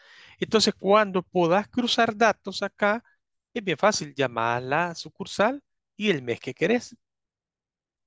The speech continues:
¿Verdad? Entonces, eh, acá hemos hecho una, una extracción de datos bien fáciles a través de nombres.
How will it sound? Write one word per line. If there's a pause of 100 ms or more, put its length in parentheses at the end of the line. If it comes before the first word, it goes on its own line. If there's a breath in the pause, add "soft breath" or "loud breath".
(680)
¿Verdad? (380)
Entonces,
eh,
acá
hemos
hecho
una,
una
extracción
de
datos
bien
fáciles
a
través
de
nombres.